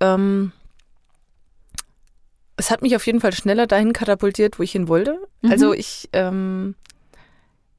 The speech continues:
Speaker 1: ja, wie gesagt, ich, ich, ich möchte eigentlich einfach meine Hobbys zum Beruf machen, beziehungsweise das mehr ausleben.
Speaker 2: Mhm.
Speaker 1: Und das habe ich au-,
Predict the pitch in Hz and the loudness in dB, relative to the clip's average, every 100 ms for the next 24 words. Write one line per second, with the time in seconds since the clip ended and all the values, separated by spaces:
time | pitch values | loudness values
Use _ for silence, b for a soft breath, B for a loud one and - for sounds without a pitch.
0 | _ _ _ 190 180 185 196 202 214 - | _ _ _ -4 -4 -2 -6 -2 -4 -4
1 | - - - - - - - - - - | -12 -12 -14 -14 -14 -16 -20 -20 -20 -6
2 | 196 196 208 180 - - 170 208 202 214 | -2 0 -2 -4 -4 -2 -2 -2 -6 -8
3 | - - - 190 208 190 180 175 190 - | -10 -8 -6 -4 -4 -2 0 0 -2 -4
4 | 247 - - - _ _ _ _ _ - | -6 -8 -10 -14 _ _ _ _ _ -12
5 | - 196 180 190 254 - 269 262 277 214 | -4 -2 0 -2 -4 -4 -4 -2 -4 -6
6 | - 208 214 - 180 180 185 190 190 190 | -6 -4 -4 -4 -2 0 0 0 0 0
7 | 190 B B B B B B 180 - 214 | -2 B B B B B B -2 2 2
8 | - 220 - 185 180 190 240 330 _ 208 | 4 2 0 0 0 2 -2 -4 _ -6
9 | 202 339 - 180 180 185 190 - 185 - | -4 -6 -6 -4 -2 -2 -4 -4 -4 -4
10 | - - - 185 185 196 - - | -6 -8 -8 -6 -4 -6 -4 -6